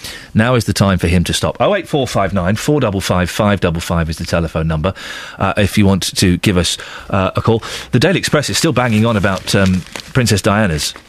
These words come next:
uh, murder. Murder is a murder. S A S ordered to kill Diana. The word ordered is in inverted commas, the implication being, uh, actually, she wasn't murdered. Police under renewed pressure to open full murder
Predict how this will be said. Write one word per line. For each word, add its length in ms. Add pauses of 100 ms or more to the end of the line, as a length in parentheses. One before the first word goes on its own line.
(120)
uh, 220
murder. 460
Murder 440 (200)
is 140
a 80
murder. 680 (1700)
S 200
A 140
S 160
ordered 300
to 60
kill 180
Diana. 360
The 220
word 280
ordered 460
is 120
in 80
inverted 420
commas, 440 (360)
the 100
implication 460
being, 420
uh, 240 (120)
actually, 420
she 120
wasn't 260
murdered. 280 (840)
Police 420
under 220
renewed 480
pressure 400
to 160
open 260
full 440
murder 560